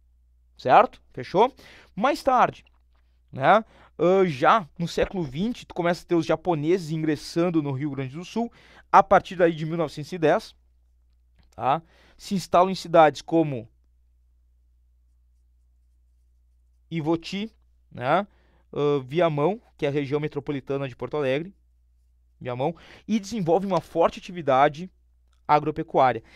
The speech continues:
Esses caras aqui, eles vão desenvolver, vão voltar a sua prática agrícola pro setor de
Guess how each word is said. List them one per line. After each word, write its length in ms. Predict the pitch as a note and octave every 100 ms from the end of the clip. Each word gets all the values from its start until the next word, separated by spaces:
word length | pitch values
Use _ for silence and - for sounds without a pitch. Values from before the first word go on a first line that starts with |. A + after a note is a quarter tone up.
| - -
Esses 380 | F3 A#3 A#3+ -
caras 320 | F#3+ F#3+ D3
aqui, 480 | C3+ - F#3 G3 - _ _ _
eles 180 | D3 D3+
vão 120 | E3+
desenvolver, 680 | D#3 D#3 D3+ D#3 C3 D3 G3 _ _ _ -
vão 260 | E3 E3
voltar 440 | D3 D#3+ - E3+ G#3
a 20 |
sua 240 | - D#3 C#3 -
prática 300 | D3 D3+ -
agrícola 500 | B2 A#2+ F#3+ G#3 A#2+ - _ -
pro 120 | E3
setor 480 | - D#3+ C#3+ F#3 G3 _ _ -
de 360 | B2 D#3+ G3